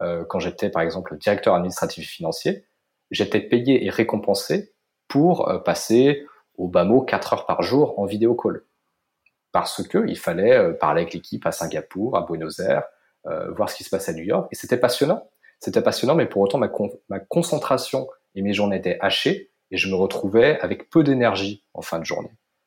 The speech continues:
Et je pense que suivre l'énergie, la mienne et celle des autres, en me disant comment je vais être le plus heureux pour m'organiser, c'est ce qui m'a amené sur ce chemin de l'asynchrone.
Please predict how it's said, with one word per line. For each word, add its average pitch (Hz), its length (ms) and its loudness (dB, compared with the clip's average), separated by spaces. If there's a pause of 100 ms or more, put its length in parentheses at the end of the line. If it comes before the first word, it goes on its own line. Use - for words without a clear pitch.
(140)
Et 95 40 -8
je - 60 -6
pense 247 160 4
que - 340 0
suivre 139 460 0
l'énergie, 117 640 2
la 92 140 -2
mienne 104 240 2
et - 20 -6
celle 87 240 -6
des 98 160 -2
autres, 202 340 -2 (220)
en 98 80 -4
me 101 140 -2
disant 101 520 0
comment 120 220 0
je - 80 2
vais - 60 2
être 156 180 -2
le 95 140 -4
plus 113 260 -8
heureux 113 180 0
pour 107 140 -10
m'organiser, 90 600 -4 (260)
c'est - 160 -14
ce - 100 -14
qui 107 120 -4
m'a 107 100 4
amené 107 240 4
sur - 120 -4
ce - 80 -6
chemin 92 240 -4
de 87 60 -4
l'asynchrone. - 580 -6